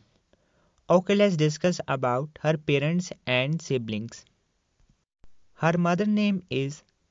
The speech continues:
Shelby Hodges and her father name is Mike Hodges, and currently there is no information available about her siblings.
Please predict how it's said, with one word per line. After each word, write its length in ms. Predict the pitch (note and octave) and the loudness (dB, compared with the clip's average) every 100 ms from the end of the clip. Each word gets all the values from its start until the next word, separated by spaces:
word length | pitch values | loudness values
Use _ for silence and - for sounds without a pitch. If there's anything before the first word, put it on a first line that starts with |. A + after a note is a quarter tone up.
| _ _ | _ _
Shelby 460 | - F3 F#3+ G3 A3+ | -2 2 4 2 2
Hodges 580 | E3+ C#3+ B2 B2 D3 - _ _ _ _ | 2 2 2 0 -4 -12 _ _ _ _
and 280 | D3 D3 C#3+ | -2 0 0
her 240 | D3+ D#3+ D#3 | -2 0 0
father 360 | D#3+ D3+ E3 | 2 0 2
name 320 | G3 G3 G3 - | 0 0 -2 -2
is 280 | C3+ D3+ - _ - | -2 -4 -6 _ -2
Mike 320 | D#3 F#3+ G3 | 2 2 2
Hodges, 540 | D#3+ B2+ A2 G#2+ - _ _ _ _ _ | 0 0 0 -4 -6 _ _ _ _ _
and 240 | C#3+ D#3 D3+ | 0 0 0
currently 680 | D3+ F#3 F3+ D#3 B2+ D3+ D3+ | 0 0 0 -2 -4 -4 -2
there 160 | C#3+ D#3+ | 2 2
is 220 | F#3 - | 2 0
no 180 | D#3 F#3 | 0 0
information 680 | D3 D3 D#3 D3+ C#3+ D3 E3 - | -2 -2 0 0 0 -2 -4 0
available 540 | B2+ B2+ C#3+ C3 D3 - _ - | 2 2 2 0 -2 -6 _ -6
about 440 | C#3+ C#3 D#3 E3+ | 0 4 4 2
her 120 | D3+ | -4
siblings. 720 | D#3+ C#3+ A#2+ G#2+ G#2+ G#2+ - | -4 -2 -2 -2 -4 -6 -12